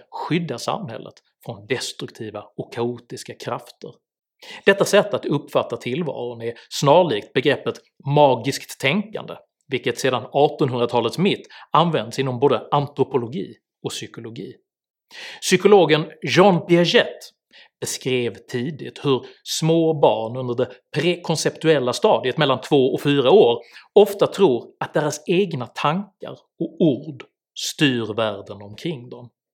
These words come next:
Om exempelvis barnet varit arg på sin förälder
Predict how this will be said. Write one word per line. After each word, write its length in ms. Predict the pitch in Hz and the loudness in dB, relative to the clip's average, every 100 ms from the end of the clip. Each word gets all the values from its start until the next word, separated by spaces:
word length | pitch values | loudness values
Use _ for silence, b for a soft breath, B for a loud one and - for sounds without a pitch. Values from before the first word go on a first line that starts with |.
| _ - B | _ -20 B
Om 220 | - 233 B B | 4 4 B B
exempelvis 540 | - 254 - 117 120 B - | -4 -4 -4 -4 -6 B -14
barnet 460 | 135 156 139 123 | 2 4 4 2
varit 180 | 127 123 - | 2 2 2
arg 280 | 131 117 | 2 0
på 120 | 110 - | -6 -6
sin 160 | 127 | -4
förälder 440 | 131 185 131 113 | 0 2 0 -4